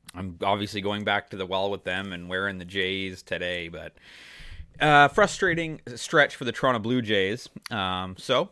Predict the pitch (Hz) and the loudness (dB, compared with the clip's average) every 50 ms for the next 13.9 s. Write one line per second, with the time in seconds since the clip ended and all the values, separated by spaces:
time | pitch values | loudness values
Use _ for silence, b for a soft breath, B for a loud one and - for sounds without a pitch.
0 | _ _ - 110 110 104 - 104 101 104 101 101 - - 110 104 107 107 113 113 | _ _ -2 -2 -2 0 2 2 2 2 2 0 4 6 8 8 8 8 4 2
1 | 117 120 123 - - _ _ _ - - - - 113 139 190 202 196 165 139 147 | -2 -4 -8 -10 -12 _ _ _ -20 -16 -8 0 0 2 2 2 2 2 0 0
2 | 156 - - - 131 120 - 160 151 117 98 123 - - - _ _ - 104 101 | -2 -4 -6 -4 -2 -2 -2 -2 -2 -2 -4 -4 -8 -14 -20 _ _ -6 -6 -6
3 | - - 107 95 92 92 - - 101 107 107 - - - 98 98 95 95 104 101 | -4 -2 -2 -2 -2 -2 -2 -2 -2 -2 -2 -2 -2 -2 -2 -2 -4 -6 -8 -6
4 | - - 95 71 87 104 117 117 - 87 85 113 - - b b b b b b | -6 -6 -4 -2 0 -2 0 0 0 2 2 0 -2 -4 b b b b b b
5 | b b b _ - - 196 208 196 - 156 143 139 135 139 135 - - _ _ | b b b _ -6 -4 -2 -2 -2 2 2 2 4 2 0 -2 -6 -10 _ _
6 | _ - 143 151 151 143 - - - 123 123 123 - - - - - 110 107 - | _ -2 0 2 2 0 -2 -2 4 6 6 6 6 4 -2 -10 -12 -12 -12 -12
7 | - - 165 170 156 135 123 117 120 117 B B B B B B B 107 110 110 | -4 4 6 6 8 8 6 4 2 -2 B B B B B B B 0 0 0
8 | - 107 117 131 147 151 - - 120 107 107 107 - - - 120 117 - - - | 0 0 2 2 2 0 4 4 6 6 6 4 2 0 -2 -4 -4 0 6 8
9 | 208 240 240 202 165 131 117 117 - - - 131 135 147 151 151 - 127 117 117 | 10 12 12 10 10 6 4 2 -2 -2 -2 0 2 2 0 2 2 4 4 6
10 | 117 120 - - _ - - - - 123 135 139 127 127 120 117 113 110 - - | 4 2 0 -4 _ -20 -20 -14 -6 -4 -4 -4 -2 -2 -2 -2 -2 -4 -8 2
11 | - 175 208 214 190 156 123 110 101 98 95 98 90 92 98 104 - 120 101 - | 4 4 6 6 6 6 4 4 4 4 2 2 2 2 0 0 0 -2 -2 0
12 | 120 120 120 120 - - - 95 98 107 104 117 110 110 - B B B B B | 0 0 0 -2 -4 -2 -2 0 0 0 0 0 -2 -2 -4 B B B B B
13 | - 101 113 113 117 117 113 113 - - 107 104 104 101 101 98 98 | -2 2 4 4 4 6 4 2 2 4 4 4 4 4 2 0 -2